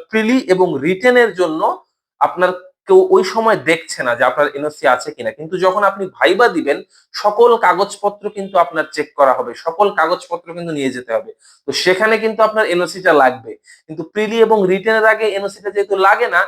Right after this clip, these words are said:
অনেকে করে কি যে এখানে একটু গা ছাড়া ভাব থাকে, "আমি এনওসি নিব, নিব না, দরকার, দরকার নেই।" কিন্তু যদি ভাইবাতে যান আপনার কিন্তু এনওসি ছাড়া চাকরি হবে না। সুতরাং এই জিনিসটাতে একটু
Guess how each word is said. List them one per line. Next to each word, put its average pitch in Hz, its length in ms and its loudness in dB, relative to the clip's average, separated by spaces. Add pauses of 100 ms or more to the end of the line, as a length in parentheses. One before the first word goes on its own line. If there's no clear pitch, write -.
(280)
অনেকে 214 340 -2
করে 214 240 -2
কি 226 220 -12
যে 160 140 0
এখানে 180 440 -2
একটু 190 420 -4 (520)
গা 175 120 6 (100)
ছাড়া 170 220 2
ভাব 143 200 -2 (100)
থাকে, 143 160 -2
"আমি 160 200 -2
এনওসি 160 280 -6
নিব, 156 300 -4
নিব 151 240 -4
না, 147 140 2
দরকার, 143 380 0
দরকার 139 300 -2
নেই।" 139 120 -12
কিন্তু 190 220 -8
যদি 202 180 -2
ভাইবাতে 214 500 2
যান 156 220 2 (320)
আপনার 160 240 -4
কিন্তু 165 160 -2
এনওসি 185 460 -2
ছাড়া 180 320 2 (360)
চাকরি 127 480 -2
হবে 113 420 -4
না। 113 200 -2 (460)
সুতরাং 151 380 0 (160)
এই 175 140 6
জিনিসটাতে 196 600 -2 (120)
একটু 233 480 -8